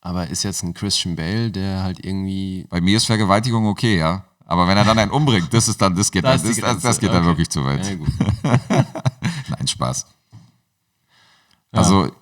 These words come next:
Speaker 2: ich finde schon, man sollte das Werk, äh, desjenigen trennen. Deswegen hab ich auch, äh, hab ich auch nicht sofort abgebrochen, Louis weiter zu gucken, sondern werd's auch weiterhin verfolgen, weil die Serie an sich ist sehr empfehlenswert. Sagst du ja selber.
Speaker 1: Ja, wobei eben, man muss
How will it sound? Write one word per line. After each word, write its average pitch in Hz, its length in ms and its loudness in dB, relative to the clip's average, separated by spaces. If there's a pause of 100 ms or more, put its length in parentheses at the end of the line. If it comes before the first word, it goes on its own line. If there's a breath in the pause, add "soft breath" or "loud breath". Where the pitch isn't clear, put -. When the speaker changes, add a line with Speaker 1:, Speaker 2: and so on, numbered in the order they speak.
Speaker 2:
ich 92 140 -2
finde 104 180 4
schon, 107 160 4
man 87 120 4
sollte 85 240 4
das 76 160 0
Werk, 76 380 0
äh, 71 300 -2
desjenigen 73 460 -2
trennen. 76 200 0
Deswegen 73 280 0
hab 78 80 2
ich 78 120 0
auch, - 280 -4
äh, - 60 -6
hab 73 520 0
ich 78 120 -2
auch 78 60 0
nicht 87 160 2
sofort 87 300 2
abgebrochen, 80 500 0
Louis 85 180 4
weiter 85 260 0
zu - 100 -8
gucken, 82 260 -2
sondern 73 280 -2
werd's 76 140 -4
auch 78 100 -6
weiterhin 78 280 0
verfolgen, 76 460 -2 (440 soft breath)
weil 78 180 2
die 71 100 0
Serie 80 280 4
an 73 100 2
sich 78 160 0
ist 73 140 0
sehr 76 140 2
empfehlenswert. 71 600 -2 (500)
Sagst - 260 -6
du 76 60 -2
ja 67 60 -4
selber. 69 300 -2 (840)
Speaker 1:
Ja, 120 500 2
wobei 120 560 0
eben, 117 240 0
man 92 180 0
muss - 460 -2